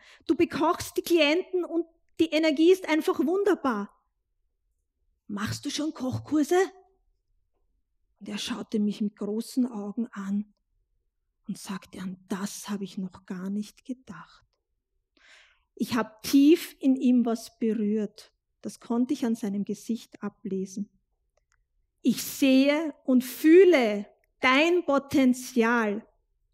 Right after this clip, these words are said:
und die Möglichkeiten und bringe den Stein ins Rollen.“ So helfe ich Menschen zu entdecken, was in ihnen steckt und es dann auch in die Welt bringen.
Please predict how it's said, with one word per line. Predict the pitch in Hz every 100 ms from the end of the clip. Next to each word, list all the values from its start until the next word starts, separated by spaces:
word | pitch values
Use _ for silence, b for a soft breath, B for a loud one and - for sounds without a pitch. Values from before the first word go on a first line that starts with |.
| _
und | 320 254 262
die | 226
Möglichkeiten | 226 254 302 349 - - 214 185 _ 190 196 _ _ _ _ _ _
und | - 220 -
bringe | 254 254 277 311 339 311 262
den | 214
Stein | - - 196 196 208
ins | - 220 - 190
Rollen.“ | 185 185 185 170 185 _ _ _ _ _ _ _ _ _ _ _ _ _ _ _ b b
So | - 302
helfe | 285 294 - 359
ich | 320
Menschen | 269 247 254 349 - - 226 269 B B B
zu | -
entdecken, | 302 294 302 302 - 320 277
was | 285 302
in | 294
ihnen | 294 277 294 302
steckt | - - 269 269 - - - _ _ _ _ _ _ _ _ _ _ -
und | 285 302
es | 349
dann | 302 302
auch | 254 277 302
in | 339
die | 320
Welt | 277 302 349 -
bringen. | 233 214 208 214 208